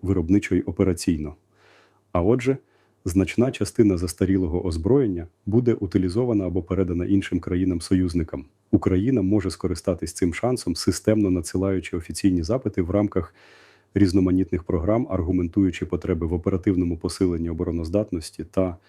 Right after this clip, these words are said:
гарантуючи С Ш А раціональне розпорядження запасами. С Ш А ж у рамках розбудови нового світового порядку, ймовірно, прагнуть забезпечити своє домінування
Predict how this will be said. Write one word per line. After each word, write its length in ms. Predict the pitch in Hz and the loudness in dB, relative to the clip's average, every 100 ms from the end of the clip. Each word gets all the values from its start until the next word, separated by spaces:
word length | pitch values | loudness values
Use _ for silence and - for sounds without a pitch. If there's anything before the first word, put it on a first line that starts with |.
| _ _ | _ _
гарантуючи 800 | 87 90 85 85 92 85 - 85 | -2 0 0 2 0 0 -4 -6
С 120 | 80 - | -6 -4
Ш 200 | 98 92 | -2 0
А 20 | |
раціональне 560 | 82 - 85 90 85 | -2 -4 -4 -2 -4
розпорядження 640 | 82 - 85 82 80 80 78 | -6 -8 -6 -6 -6 -8 -8
запасами. 520 | 80 76 - 73 78 _ _ _ _ _ _ _ _ _ _ _ | -8 -10 -10 -12 -14 _ _ _ _ _ _ _ _ _ _ _
С 160 | - 104 | 0 0
Ш 180 | - | 2
А 160 | 110 117 | -2 -2
ж 140 | 92 | -4
у 260 | - 92 90 | -4 0 0
рамках 420 | 95 95 90 82 | 2 0 -2 -2
розбудови 580 | 95 85 87 87 92 85 | -2 0 0 0 0 0
нового 400 | 85 85 90 87 | 0 2 0 0
світового 480 | - 82 85 85 82 | -4 -4 -4 -4 -4
порядку, 460 | 92 110 127 - | -2 -2 -2 -4
ймовірно, 460 | 80 85 95 90 82 | -2 0 0 0 -2
прагнуть 420 | - 92 87 80 | 0 0 0 -4
забезпечити 640 | 82 80 - 95 - 82 85 | -6 -8 -4 -4 -4 -8 -8
своє 320 | - 90 92 | -4 -2 -2
домінування 720 | 85 85 85 87 85 80 | -2 -2 -2 -4 -4 -6